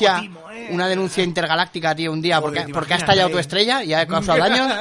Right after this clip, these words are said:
Speaker 2: Ya.
Speaker 1: en el tejido, tío, ahí, ha hecho un agujero negro, tu puta estrella, ha explotado, es la, su estrella.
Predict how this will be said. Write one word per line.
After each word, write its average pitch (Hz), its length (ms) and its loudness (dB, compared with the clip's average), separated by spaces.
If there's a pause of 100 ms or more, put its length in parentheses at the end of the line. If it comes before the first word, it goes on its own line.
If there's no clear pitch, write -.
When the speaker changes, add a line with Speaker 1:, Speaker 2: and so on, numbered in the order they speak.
(260)
Speaker 2:
Ya. 170 100 -6
Speaker 1:
en 165 60 -2
el 165 120 0
tejido, 190 380 2
tío, 185 100 0
ahí, 180 160 0
ha 180 60 -2
hecho 180 160 -6
un 185 80 -2
agujero 165 320 -2
negro, 165 220 -2
tu 147 100 -6
puta 156 140 -4
estrella, 151 340 -2
ha 143 40 0
explotado, 156 440 -2
es 143 140 -12
la, 156 100 -6
su 160 240 -16
estrella. 160 320 -10